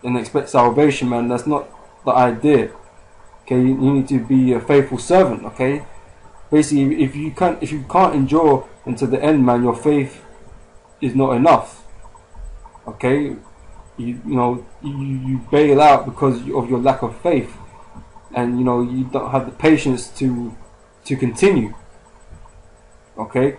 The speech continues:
'cause, you know, s-, niggas have done that, man.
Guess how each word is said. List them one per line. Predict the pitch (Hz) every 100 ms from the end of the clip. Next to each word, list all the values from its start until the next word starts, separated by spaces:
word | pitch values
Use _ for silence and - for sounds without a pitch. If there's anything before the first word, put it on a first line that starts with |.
| -
'cause, | - 110 - - - - - - - - - - - - - - - -
you | 123
know, | 120
s-, | 113 - - - - 127 - _ - - -
niggas | 139 139 127
have | 110
done | 185 185
that, | 110 98
man. | 104 123